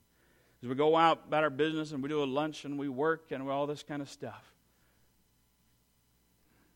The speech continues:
I want you to just keep constantly before you, right there in the back of your mind, just saying it, talking about it,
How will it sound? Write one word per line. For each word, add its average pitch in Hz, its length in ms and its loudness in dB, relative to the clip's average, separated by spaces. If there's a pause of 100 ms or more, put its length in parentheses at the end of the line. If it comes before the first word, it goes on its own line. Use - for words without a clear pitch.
(520)
I 143 60 -4
want 156 120 -2
you 139 80 -2
to 131 60 -2
just - 120 -16
keep - 360 -6 (140)
constantly 165 440 0
before 143 220 -4
you, 117 80 -2
right 160 180 0
there 185 120 0
in 165 120 -2 (400)
the 131 80 -8
back 156 260 0
of - 60 -16
your 156 100 -4
mind, 143 280 -2
just 127 160 -6
saying 185 400 0
it, 127 100 -6 (200)
talking 170 320 -2
about 147 240 2
it, - 60 -16